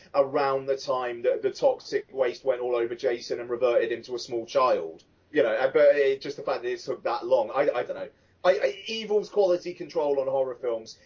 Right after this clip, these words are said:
is called into question by New Nightmare, I feel.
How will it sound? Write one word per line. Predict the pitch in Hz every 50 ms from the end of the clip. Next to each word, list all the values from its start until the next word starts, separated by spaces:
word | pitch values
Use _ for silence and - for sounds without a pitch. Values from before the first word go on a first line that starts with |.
| _ _
is | - 170 160 156 147 143 -
called | - - 185 170 156 151 -
into | 147 143 135 - 135
question | - - 139 131 - - - - 123 117
by | 113 117 113 107
New | 113 113 110
Nightmare, | 113 113 110 107 107 104 98 95 95 98
I | 92 90
feel. | 87 - 92 85 85 85 85